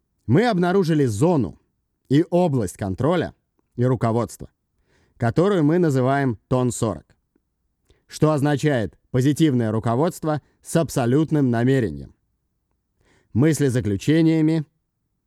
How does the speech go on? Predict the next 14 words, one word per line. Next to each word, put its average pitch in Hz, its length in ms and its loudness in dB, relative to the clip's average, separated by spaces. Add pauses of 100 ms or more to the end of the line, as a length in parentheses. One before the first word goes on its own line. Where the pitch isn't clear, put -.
(220)
началом, 143 600 0
изменением 110 580 -2
и 107 100 -8
остановкой. 98 580 -8 (1000)
И 123 120 4
мы 196 160 4
узнали, 190 440 0
что 135 180 -2
причина, 165 500 2
по 120 100 -4
которой 127 320 -2
люди 147 240 2
ненавидят 156 680 2
контроль, 139 500 -2